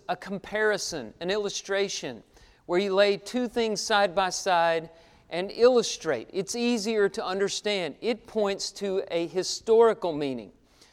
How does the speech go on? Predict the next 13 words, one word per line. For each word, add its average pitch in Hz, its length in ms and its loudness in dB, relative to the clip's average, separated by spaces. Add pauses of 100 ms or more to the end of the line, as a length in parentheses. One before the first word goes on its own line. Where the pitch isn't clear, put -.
(200)
So 196 200 -2
two 294 180 0
methods 254 380 2
of 202 100 -6
storytelling. 185 840 0
One, 220 320 2
the 240 100 6
riddle 202 300 4
points 196 340 -4
to 190 100 0
a 143 40 -2
prophetic 226 460 0
meaning. 170 440 -4